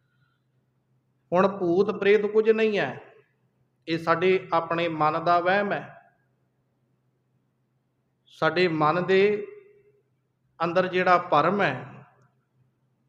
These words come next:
ਸਾਡੇ ਅੰਦਰ ਦਾ ਡਰ ਜਿਹੜਾ ਹੈ, ਉਹ ਬਾਹਰ ਸਾਨੂੰ ਇੰਝ ਲੱਗਦਾ ਹੈ ਕਿ ਕੋਈ ਭੂਤ ਹੈ, ਕੋਈ ਪ੍ਰੇਤ ਹੈ। ਸਤਿਗੁਰੂ ਜੀ ਆਖਦੇ ਨੇ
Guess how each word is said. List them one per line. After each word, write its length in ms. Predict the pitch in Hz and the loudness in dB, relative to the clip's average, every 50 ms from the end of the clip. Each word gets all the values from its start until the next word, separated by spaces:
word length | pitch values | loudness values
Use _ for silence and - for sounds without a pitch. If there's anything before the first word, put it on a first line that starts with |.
| _ _ | _ _
ਸਾਡੇ 500 | - - 170 165 165 185 190 196 196 - 196 | -4 -2 0 0 2 0 0 0 -2 -2 -2
ਅੰਦਰ 280 | 190 190 196 214 214 202 | -2 0 0 0 0 2
ਦਾ 220 | 196 196 196 190 | 2 4 4 4
ਡਰ 300 | 185 190 156 160 165 185 | 4 2 2 2 2 2
ਜਿਹੜਾ 280 | 175 190 196 185 190 185 | 0 0 2 2 4 2
ਹੈ, 520 | 180 175 170 165 175 170 - - - - - | 2 2 2 0 -2 -4 -8 -14 -10 -6 -2
ਉਹ 180 | 190 185 175 | -2 -2 -2
ਬਾਹਰ 460 | 147 139 156 165 170 165 175 190 180 180 | -2 -2 0 0 0 2 0 0 0 -2
ਸਾਨੂੰ 340 | - 170 170 170 180 180 160 | -2 -4 -4 -4 -4 -6 -6
ਇੰਝ 180 | 175 180 175 | -6 -4 -4
ਲੱਗਦਾ 380 | 180 175 170 160 156 151 151 165 | -2 0 0 0 -2 -2 -2 -2
ਹੈ 100 | 165 170 | -2 -2
ਕਿ 160 | 165 170 170 | -2 -4 -6
ਕੋਈ 160 | 165 170 165 | -6 -8 -8
ਭੂਤ 460 | 160 165 - 170 160 147 127 135 135 170 | -10 -10 -10 -10 -10 -10 -10 -6 -4 -2
ਹੈ, 120 | 170 175 | -2 -2
ਕੋਈ 200 | 170 170 160 156 | -2 -4 -8 -8
ਪ੍ਰੇਤ 480 | 156 - 156 160 175 190 185 180 - 170 | -8 -6 -2 0 2 2 2 0 -2 -6
ਹੈ। 200 | 147 131 - - - _ _ _ _ _ _ _ _ _ _ _ _ _ _ _ _ _ - - - _ _ - - - - - - _ _ _ _ _ _ _ _ _ _ _ _ _ | -10 -10 -12 -18 -20 _ _ _ _ _ _ _ _ _ _ _ _ _ _ _ _ _ -18 -18 -18 _ _ -10 -10 -10 -12 -16 -18 _ _ _ _ _ _ _ _ _ _ _ _ _
ਸਤਿਗੁਰੂ 540 | _ - - - 165 165 175 190 220 247 240 | _ -8 -2 0 0 0 0 -2 -4 -4 -4
ਜੀ 180 | 220 247 240 202 | -6 -6 -2 2
ਆਖਦੇ 420 | 196 185 190 185 196 185 202 208 196 | 2 4 4 2 0 0 -2 0 0
ਨੇ 400 | 175 165 165 175 190 196 - | 0 -2 -4 -4 -6 -8 -12